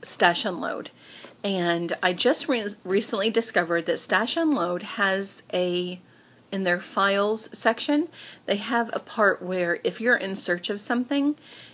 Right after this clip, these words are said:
you can, um, add what you're in search of to that file. And I was really wanting this chart that I'm about to show you.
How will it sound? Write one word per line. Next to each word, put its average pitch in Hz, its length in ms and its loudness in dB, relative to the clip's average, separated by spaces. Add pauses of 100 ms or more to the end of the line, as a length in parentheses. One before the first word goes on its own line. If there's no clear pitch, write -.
you 214 180 -2
can, 202 440 -2 (260)
um, 175 400 -4 (340)
add 185 380 2
what 185 180 -2
you're 180 160 -2
in 180 120 0
search 196 360 -2
of 170 340 -2 (200)
to 185 220 -4
that 175 220 0
file. 151 440 2 (480)
And 180 580 0 (540)
I 190 280 4
was 240 680 2 (300)
really 175 600 0 (320)
wanting 175 540 -4
this - 220 -4
chart 160 300 -2
that 175 100 -4
I'm 180 80 -6
about 175 280 -2
to 202 80 -6
show - 220 -4
you. - 260 -6